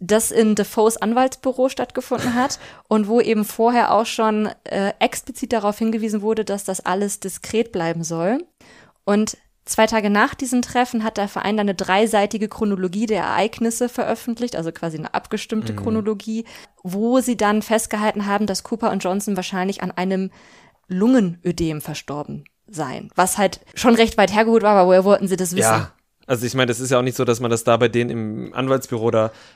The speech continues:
Speaker 2: nochmal feststellen kann. Also
Speaker 1: Ja, vor allem, weil Johnson dann ja auch zu dem Zeitpunkt nicht gefunden wurde.
Speaker 2: Ja.
Speaker 1: <laughs>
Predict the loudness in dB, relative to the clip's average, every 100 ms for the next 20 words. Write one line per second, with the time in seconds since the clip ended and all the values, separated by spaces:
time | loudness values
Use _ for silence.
0 | -6 -2 0 0 0 2 2 0 0 -4
1 | -4 -10 -14 -8 -4 -4 -6 -10 _ _
2 | -2 2 2 4 4 6 6 6 4 2
3 | 2 4 2 2 -2 -6 _ _ _ _
4 | _ -6 -2 -2 -2 -4 -6 -8 -6 2
5 | 2 2 -4 -2 0 -2 -6 -10 -10 -10